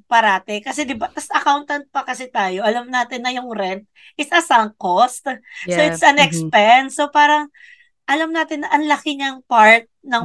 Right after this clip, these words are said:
Speaker 1: monthly
Speaker 2: Mm-mm.
Speaker 1: salary natin na tinatapon lang natin away. So, it's
Speaker 2: And
Speaker 1: one of my consideration din talaga, S M, na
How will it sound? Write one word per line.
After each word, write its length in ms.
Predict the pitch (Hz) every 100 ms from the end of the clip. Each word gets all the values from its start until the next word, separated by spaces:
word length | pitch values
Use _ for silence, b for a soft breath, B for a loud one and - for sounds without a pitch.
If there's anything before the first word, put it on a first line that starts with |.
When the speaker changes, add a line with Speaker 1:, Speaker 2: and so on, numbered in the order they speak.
| 165
Speaker 1:
monthly 400 | 170 160 151 151
Speaker 2:
Mm-mm. 80 | -
Speaker 1:
salary 400 | 214 208 208 214
natin 400 | 208 190 190 196
na 80 | 208
tinatapon 800 | 208 262 247 254 226 - 226 214
lang 260 | 214 202
natin 640 | 190 185 - 190 180 185 - -
away. 640 | 196 175 175 180 190 - B B B B
So, 320 | - 226 214 214
it's 100 | 247
Speaker 2:
And 80 | 254
Speaker 1:
one 240 | 262 262
of 80 | 254
my 160 | 262
consideration 800 | 269 262 277 233 226 226 220 220
din 220 | 208 208 220
talaga, 340 | 202 196 196
S 240 | 202 185
M, 320 | - 196 190 196
na 240 | 196 190